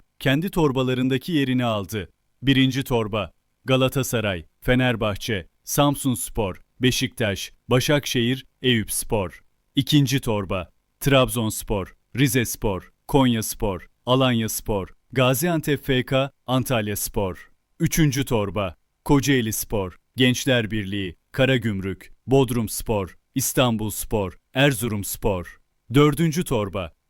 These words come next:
Boluspor, Iğdır F K, Keçiörengücü, Beyoğlu Yeniçarşı F K,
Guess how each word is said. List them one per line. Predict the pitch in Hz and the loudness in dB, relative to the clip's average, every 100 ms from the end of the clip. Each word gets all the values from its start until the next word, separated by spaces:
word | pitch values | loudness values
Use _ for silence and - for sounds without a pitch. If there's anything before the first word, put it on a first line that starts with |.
| _ | _
Boluspor, | 131 127 117 - - 98 87 - _ 156 | 2 2 0 -4 -4 -4 -6 -14 _ 4
Iğdır | 147 117 127 | 4 4 -2
F | 110 117 107 | -2 -4 -2
K, | - 101 85 _ - | -4 -6 -6 _ -4
Keçiörengücü, | 143 139 156 117 104 98 101 107 95 - _ - | -2 2 2 2 -2 -4 -6 -4 -6 -8 _ 0
Beyoğlu | 139 156 147 139 139 | 2 4 2 2 0
Yeniçarşı | 110 123 160 147 127 - | -2 -2 -2 -2 -4 -4
F | - 120 110 | -4 -4 -2
K, | 113 90 | -4 -6